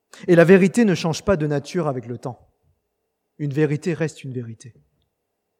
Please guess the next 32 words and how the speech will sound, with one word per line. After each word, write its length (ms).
Ce 140
n'est 100
pas 200
deux 180
mille 180
ans 100
plus 180
tard 300
que 80
le 100
message 380
de 80
l'Évangile 580
serait 300
autre 260
chose 240
que 80
la 80
vérité. 400
Ce 140
n'est 100
pas 140
deux 140
mille 180
ans 80
plus 140
tard 240
que 80
le 80
message 340
de 60
l'Évangile 500